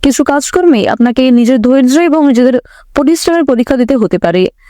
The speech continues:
কিছু ক্ষেত্রে সততার পরীক্ষা দিতে হবে। সুতরাং নিজের বেস্ট পারফরমেন্স দিয়ে সৎ পথে এগিয়ে যাওয়ার চেষ্টা করবেন।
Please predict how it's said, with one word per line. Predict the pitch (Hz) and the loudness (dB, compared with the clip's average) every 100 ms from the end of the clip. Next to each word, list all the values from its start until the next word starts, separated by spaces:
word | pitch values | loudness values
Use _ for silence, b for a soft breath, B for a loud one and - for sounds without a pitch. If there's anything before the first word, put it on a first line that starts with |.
| b | b
কিছু | - 294 339 | -4 -2 0
ক্ষেত্রে | 359 311 339 | 0 0 -2
সততার | 302 269 294 311 | -2 -2 0 0
পরীক্ষা | 269 240 226 | 0 0 0
দিতে | 240 226 | -2 0
হবে। | 226 190 180 - - B B - | -2 -2 -2 -4 -10 B B -4
সুতরাং | 415 392 349 240 247 | -2 0 0 2 2
নিজের | 254 269 240 | 2 2 2
বেস্ট | 262 269 - | 0 0 -2
পারফরমেন্স | 233 247 320 339 339 | -4 -2 0 2 0
দিয়ে | 285 202 247 | 0 0 0
সৎ | - 247 | -2 -4
পথে | - 240 247 | -2 -4 -2
এগিয়ে | 214 226 233 294 | 0 2 2 2
যাওয়ার | 294 302 | 0 0
চেষ্টা | - 190 196 | -2 -4 -2
করবেন। | 180 185 190 | -2 -2 0